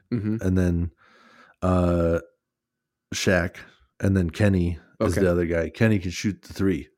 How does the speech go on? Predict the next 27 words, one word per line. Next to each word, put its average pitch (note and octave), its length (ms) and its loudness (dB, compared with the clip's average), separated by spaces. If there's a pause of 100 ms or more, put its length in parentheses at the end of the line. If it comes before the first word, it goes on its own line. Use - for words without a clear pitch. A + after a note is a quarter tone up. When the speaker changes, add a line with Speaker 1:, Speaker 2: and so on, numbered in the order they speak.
(220)
Speaker 1:
Oh, A#2+ 140 4
okay. C3 240 -2 (200)
Speaker 2:
And F#2 580 2 (540)
it G2+ 100 2
was F#2+ 200 4
him B2 520 2 (100)
and G2 120 -2
somebody G#2 260 0
else, G#2+ 140 2
and G2 120 0
it G#2+ 80 6
wasn't, A2+ 340 6
like, G2+ 140 0
a F2+ 60 -2
three-point A2 400 4
contest. A#2+ 580 0
It F#2 80 -2
was, F#2+ 180 4
like, F2 240 0
a D#2+ 280 -2 (1200)
make F#2+ 240 0
a E2+ 420 2
free G2+ 260 2
throw, F#2 360 4
make F2+ 240 0
a E2+ 640 2 (680)
Speaker 1:
Oh, E3 480 2